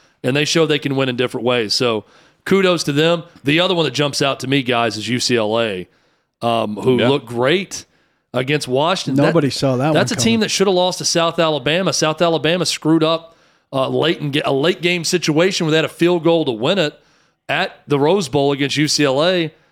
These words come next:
Speaker 1: U C L A bounces back. They get that win, and they look great against Washington.
Speaker 2: It's
Speaker 3: I
Speaker 2: a
Speaker 3: thought
Speaker 2: big game for
Speaker 3: Oklahoma
Speaker 2: them this
Speaker 3: State,
Speaker 2: weekend, too.
Speaker 3: I thought Oklahoma State did a really nice job against Baylor, just wouldn't let Baylor <clears throat> maintain any contact. Um,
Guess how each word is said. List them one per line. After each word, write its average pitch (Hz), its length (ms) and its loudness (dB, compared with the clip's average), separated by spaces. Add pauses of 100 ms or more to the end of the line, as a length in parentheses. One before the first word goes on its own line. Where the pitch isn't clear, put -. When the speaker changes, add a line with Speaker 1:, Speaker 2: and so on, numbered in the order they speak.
(140)
Speaker 1:
U 143 80 -4
C 156 140 0
L 147 140 2
A 175 60 2
bounces 139 400 -2
back. 147 220 -2
They 127 100 -4
get 139 240 -4
that 160 240 -2
win, 131 220 0
and 117 80 -8
they 147 80 2
look 151 160 -2
great 131 240 0
against 123 240 -6
Washington. 120 560 -4 (120)
Speaker 2:
It's - 100 0
Speaker 3:
I - 20 2
Speaker 2:
a 196 60 2
Speaker 3:
thought - 140 4
Speaker 2:
big 202 100 4
game - 80 4
for 190 60 4
Speaker 3:
Oklahoma 180 200 4
Speaker 2:
them 214 80 2
this 202 80 0
Speaker 3:
State, 190 200 2
Speaker 2:
weekend, 151 260 -4
too. 98 220 -6 (180)
Speaker 3:
I 202 80 4
thought 202 180 4
Oklahoma 165 340 2
State 156 280 2
did 147 100 4
a 147 60 4
really 143 240 4
nice 139 200 2
job 131 480 0
against 131 380 -2
Baylor, 139 720 2
just 135 260 -2
wouldn't 147 300 4
let 135 240 -2
Baylor 135 480 2 (280)
<clears throat> 143 280 -2
maintain 180 480 2
any 151 200 2
contact. 131 800 -2 (420)
Um, 127 580 -2